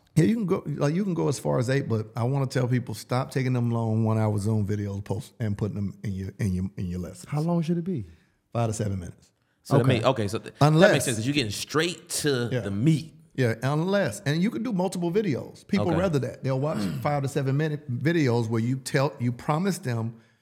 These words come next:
Speaker 1: offer them a promise for the most expensive thing they have, is, is, which is their attention.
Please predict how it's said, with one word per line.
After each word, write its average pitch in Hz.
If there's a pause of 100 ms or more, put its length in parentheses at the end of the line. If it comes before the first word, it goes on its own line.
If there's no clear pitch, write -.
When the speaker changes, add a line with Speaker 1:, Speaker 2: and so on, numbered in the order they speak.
(360)
Speaker 1:
offer 175
them 175
a 175
promise 143
for 131
the 120
most 123
expensive 117
thing 117
they 113
have, 101
is, 95 (120)
is, 107
which 110
is 101
their 95
attention. 92